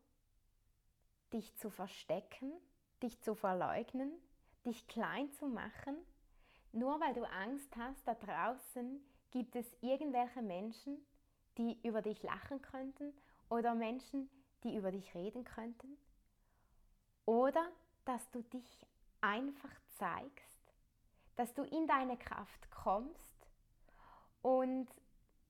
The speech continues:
dass es halt eben noch Menschen gibt, die dich verletzen können, aber dass du wenigstens deinen Weg gehst. Denn was ist das,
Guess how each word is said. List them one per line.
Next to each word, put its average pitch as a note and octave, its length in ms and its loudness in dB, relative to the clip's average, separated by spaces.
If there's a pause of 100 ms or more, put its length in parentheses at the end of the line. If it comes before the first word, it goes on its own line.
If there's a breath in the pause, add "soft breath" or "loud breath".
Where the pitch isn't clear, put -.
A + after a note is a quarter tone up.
(760)
dass G3 220 -12
es A#3+ 120 -14
halt A3+ 280 0
eben A#3 240 0
noch B3+ 200 -6
Menschen A3+ 540 -6
gibt, B3+ 440 -6 (600 soft breath)
die A#3+ 100 0
dich A3+ 220 -6
verletzen F#3 640 -6
können, F#3+ 480 -8 (1120)
aber G3 280 2
dass - 280 -12 (100)
du C4 340 4
wenigstens - 840 -4
deinen G3+ 440 -2
Weg F#3 280 -4 (120)
gehst. - 360 -14 (800 loud breath)
Denn A3+ 160 4
was C4 240 8
ist D4+ 220 -8
das, A3+ 240 0